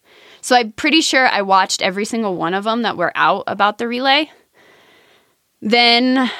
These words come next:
I called my mom and said I was gonna apply for this. And she said, "Okay," kind of like, "There's no stopping you, so we're gonna do it." And then I think I went over to their house for dinner a few nights later, and I was like, "Well, I applied and I have an interview."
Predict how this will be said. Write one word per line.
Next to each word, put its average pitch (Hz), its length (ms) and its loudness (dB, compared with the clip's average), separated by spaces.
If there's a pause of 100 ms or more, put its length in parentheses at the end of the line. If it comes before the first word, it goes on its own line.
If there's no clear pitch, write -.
(180)
I 208 100 0
called 214 300 0
my 208 140 2
mom 185 280 4
and 185 120 -4
said 180 160 0
I 175 60 2
was 170 140 -2
gonna 180 220 0
apply 170 340 -2
for 156 140 -6
this. - 420 -6 (380)
And 180 160 0
she 208 400 0
said, 185 320 -2 (340)
"Okay," 170 800 -2
kind 185 240 -2
of 175 100 -4
like, 165 320 -2
"There's 165 240 0
no 180 140 0
stopping 190 500 -2
you, 131 220 -4
so 131 340 -2
we're 165 160 -4
gonna 170 240 -2
do 147 240 -6
it." 175 220 -2 (760)
And 185 160 0
then 190 140 4
I 180 120 2
think 226 260 -2
I 220 100 4
went 208 160 0
over 185 180 -2
to 190 140 -6
their 185 100 0
house 180 280 -2
for 175 120 -4
dinner 170 440 -2
a 156 60 -4
few 170 200 -6
nights 156 260 -4
later, 156 220 -2
and 156 100 -4
I 160 40 -4
was 165 80 -8
like, 165 180 -2
"Well, 180 180 2
I 165 100 0
applied 202 1080 0
and 185 140 0
I 175 60 0
have 180 260 -2
an 175 100 -2
interview." 143 600 -8